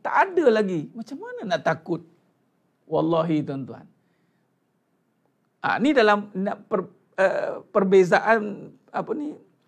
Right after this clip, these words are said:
special ni. <laughs> Allah Ta'ala ni izinkan kita mengaji bab ni, kita, kita akan renung diri sendiri ni.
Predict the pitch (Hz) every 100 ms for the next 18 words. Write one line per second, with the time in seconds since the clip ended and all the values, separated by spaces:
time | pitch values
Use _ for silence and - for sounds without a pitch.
0 | _ - _ - - 233 220 220 311 311
1 | 247 175 - - - _ _ _ - 208
2 | 214 - 202 214 214 226 240 185 214 220
3 | 208 202 220 233 208 196 220 185 - 208
4 | 208 214 240 214 - 233 214 233 226 240
5 | 233 202 202 196 - 196 165 143